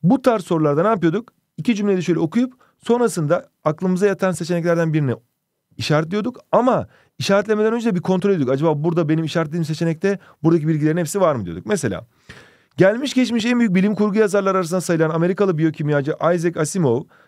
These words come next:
kısa bilim kurgu öykülerinden oluşan kitabı Ben Robot'u iki Aralık bin dokuz yüz ellide yayınladı. Bu kitaptaki öykülerden birinde yer alan üç robot yasası bilim kurgu edebiyatını derinden etkiledi." diyor. Şimdi bakalım.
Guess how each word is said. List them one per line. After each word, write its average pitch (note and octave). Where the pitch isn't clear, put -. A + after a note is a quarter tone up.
kısa A#3
bilim A3+
kurgu A3
öykülerinden G3
oluşan F3
kitabı D#3+
Ben D#3
Robot'u C3+
iki A#3
Aralık G#3+
bin F3+
dokuz F3+
yüz -
ellide D3+
yayınladı. G2+
Bu D#3
kitaptaki F#3
öykülerden F3
birinde D#3+
yer E3
alan D3
üç G3
robot G3
yasası F3+
bilim E3+
kurgu F3+
edebiyatını D3
derinden E3
etkiledi." A#2
diyor. F2
Şimdi F3
bakalım. C#3+